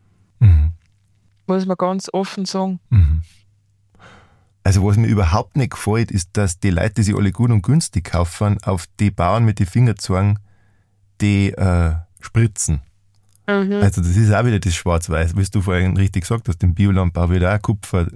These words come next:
Speaker 1: zum Beispiel gespritzt und so. Äh, dass man dann sagt, ja, der,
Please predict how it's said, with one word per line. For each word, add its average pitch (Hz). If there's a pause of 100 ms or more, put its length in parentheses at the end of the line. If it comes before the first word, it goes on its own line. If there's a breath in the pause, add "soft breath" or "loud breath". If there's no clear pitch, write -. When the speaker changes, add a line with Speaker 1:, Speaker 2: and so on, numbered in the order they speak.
(160)
Speaker 1:
zum 95
Beispiel 85
gespritzt -
und 85
so. 82 (560 loud breath)
Äh, 85
dass 87
man 92
dann 87
sagt, 92
ja, -
der, 87